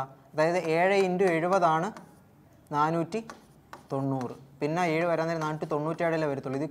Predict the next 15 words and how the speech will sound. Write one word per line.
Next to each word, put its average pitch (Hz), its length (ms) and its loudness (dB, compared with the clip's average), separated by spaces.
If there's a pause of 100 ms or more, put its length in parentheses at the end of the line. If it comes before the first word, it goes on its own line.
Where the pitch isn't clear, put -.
കൂടിപ്പോയി. 156 480 -4
അപ്പോൾ 135 160 -10
ഇവിടെ 151 220 -6
ശിഷ്ടം 180 320 -6 (600)
വരുന്നുണ്ട് 131 480 -2
രണ്ട്. 123 240 -8 (400)
അപ്പോൾ 151 160 0 (140)
ഏഴ് 208 180 4
കൊണ്ട് 180 180 4
എന്തായാലും 170 280 2
ഈ - 40 0
നമ്പറിനെ 160 380 0
ചെയ്യാൻ 143 260 0
പറ്റത്തില്ല, 127 380 -6 (240)
പോയി. 139 260 0